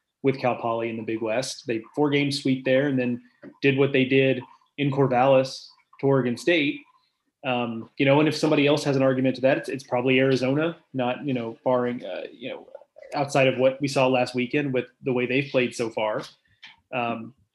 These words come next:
so there are a lot of different answers depending on how you want to define best, because right now I don't think there is a clear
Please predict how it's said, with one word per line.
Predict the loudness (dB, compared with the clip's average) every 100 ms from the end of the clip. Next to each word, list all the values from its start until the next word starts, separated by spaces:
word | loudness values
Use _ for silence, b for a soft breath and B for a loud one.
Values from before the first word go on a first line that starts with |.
| B _ _
so | 2 6
there | 6 6
are |
a | 4
lot | 4 4
of |
different | 2 2 2
answers | 2 0
depending | -4 -4 -2 0
on | -2
how | 0 0
you | 2
want | 0
to | -2
define | -4 -4 -4 2
best, | 2 2 -2
because | -8 -2
right | 0 0
now | 0 0 0
I |
don't | 0 -4 -6 -4
think | -2 -2
there | 0
is | 0
a | -2
clear | -8 -2 0 0 -2 -6